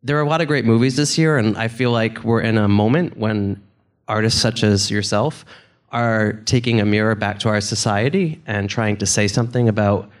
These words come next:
where we find ourselves at this really weird time that we're in. There have been a lot of great movies, but no other movie this year has left me completely guessing while watching it and having no idea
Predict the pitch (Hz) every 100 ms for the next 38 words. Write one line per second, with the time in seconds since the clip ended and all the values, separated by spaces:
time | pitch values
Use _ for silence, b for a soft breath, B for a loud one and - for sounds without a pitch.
0 | b b b 110 107 104 107 107 113 120
1 | 123 123 110 101 - 98 104 107 107 101
2 | 104 104 - 101 113 120 123 147 156 180
3 | 185 - _ b b b b b _ _
4 | _ _ _ _ _ _ _ _ _ _
5 | _ 123 127 143 135 151 180 147 147 131
6 | 139 131 110 110 110 123 156 160 143 131
7 | 131 113 101 - 101 95 - - _ _
8 | _ _ _ _ _ - 131 117 135 131
9 | 123 123 120 113 117 113 101 - 143 143
10 | 127 117 120 - 101 98 - _ _ 117
11 | 113 107 110 120 120 101 98 98 117 120
12 | 113 107 104 117 139 131 117 113 104 90